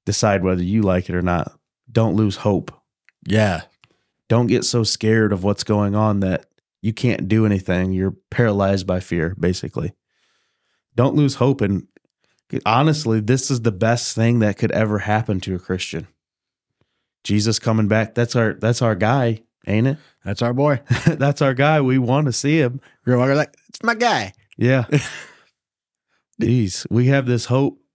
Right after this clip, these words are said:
Speaker 1: that he is, we're gonna be with him in eternity, whether we die and make it there or he comes back. Either way.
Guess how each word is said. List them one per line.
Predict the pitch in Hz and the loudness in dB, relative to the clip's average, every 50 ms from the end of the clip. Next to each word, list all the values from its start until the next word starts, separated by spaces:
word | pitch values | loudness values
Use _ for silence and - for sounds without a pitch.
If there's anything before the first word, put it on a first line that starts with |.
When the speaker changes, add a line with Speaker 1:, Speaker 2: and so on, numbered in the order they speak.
| _ _ _ _ - | _ _ _ _ -10
Speaker 1:
that | 95 107 104 - - | -6 -4 -4 -4 -4
he | - - 120 123 120 110 113 | -4 -4 -2 0 0 0 0
is, | 113 113 107 - - - _ _ _ _ _ _ | 0 -2 -4 -6 -12 -20 _ _ _ _ _ _
we're | - 123 139 139 | -2 0 2 2
gonna | 135 139 | 2 2
be | 135 139 139 139 | 2 2 2 2
with | 139 135 - | 2 2 0
him | 135 123 120 | -2 -2 -2
in | - - 117 113 110 | 0 0 0 0 0
eternity, | 98 110 104 - - 127 135 139 135 127 135 135 131 | 0 -2 -2 -2 -2 -2 0 0 0 0 0 0 2
whether | 117 110 107 98 107 | 2 0 0 0 0
we | 104 104 104 | 0 0 -2
die | 92 95 107 110 110 113 | 0 0 2 2 2 2
and | 123 123 120 120 | 2 0 2 2
make | 120 123 123 123 | 2 2 2 0
it | 131 117 113 | -2 -2 0
there | 123 127 131 135 135 131 - _ _ _ _ _ - | 0 2 2 2 0 -2 -6 _ _ _ _ _ -4
or | - 107 104 110 110 110 110 117 | 0 2 2 2 2 0 -2 -4
he | 123 - - 113 | -6 -4 -4 -4
comes | 101 - 117 107 104 101 | -2 0 0 0 0 0
back. | 101 113 113 110 92 - - _ _ _ _ _ _ _ _ _ _ - | 0 2 2 2 0 -4 -8 _ _ _ _ _ _ _ _ _ _ 0
Either | - 120 120 131 123 113 | 0 2 2 2 2 2
way. | 117 120 117 104 87 - | 2 2 2 0 -2 -6